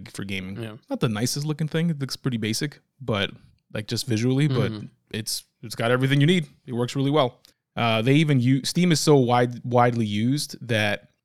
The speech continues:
Speaker 1: the industry even uses, Steam does, like, surveys every so often that surveys the hardware that pe-, that customers are using, and it's a, it's a gauge that people use to say, like,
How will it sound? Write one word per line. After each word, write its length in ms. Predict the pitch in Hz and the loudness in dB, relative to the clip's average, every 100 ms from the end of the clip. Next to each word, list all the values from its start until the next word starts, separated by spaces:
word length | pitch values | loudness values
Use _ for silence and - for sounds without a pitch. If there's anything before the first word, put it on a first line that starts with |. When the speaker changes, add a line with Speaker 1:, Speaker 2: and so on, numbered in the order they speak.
| _ | _
Speaker 1:
the 180 | 117 113 | -4 0
industry 380 | 123 127 - 123 | 0 0 -2 -4
even 260 | 110 117 113 | -2 -2 -2
uses, 640 | 104 113 113 113 104 - 135 | -2 -2 -2 -2 -4 -4 -6
Steam 260 | - 143 | 0 2
does, 160 | 131 117 | 2 2
like, 140 | 110 | -2
surveys 460 | - 113 120 127 131 | -2 -2 0 0 0
every 160 | 131 131 | -2 0
so 180 | 135 | 0
often 440 | 135 143 160 165 165 _ _ | 0 0 -4 -6 -8 _ _
that 220 | 120 110 - | -4 -2 -2
surveys 760 | 123 104 107 107 104 98 - - | -2 -2 0 0 0 -2 -6 -8
the 240 | 113 101 | -6 -6
hardware 500 | - 110 110 123 127 | -4 -4 -2 0 0
that 260 | 117 92 - | 0 -4 -6
pe-, 100 | 135 | -6
that 180 | - 101 | -4 -4
customers 380 | 127 - 123 110 | -4 -4 -4 -4
are 60 | 98 | -2
using, 420 | 98 123 175 196 _ _ _ - - | -2 -2 -2 -4 _ _ _ -10 0
and 340 | 120 107 104 101 65 - | 2 2 0 -2 -6 -8
it's 220 | 117 - | -8 -2
a, 220 | 110 113 | -2 -2
it's 120 | 120 117 | -4 -4
a 60 | |
gauge 420 | 107 110 113 107 110 | -2 0 0 0 -4
that 140 | 101 | -4
people 240 | 117 107 | -6 -6
use 360 | 101 101 101 95 | -4 -2 -4 -6
to 120 | - | -8
say, 220 | 98 107 - | -6 -4 -4
like, 180 | 101 | -6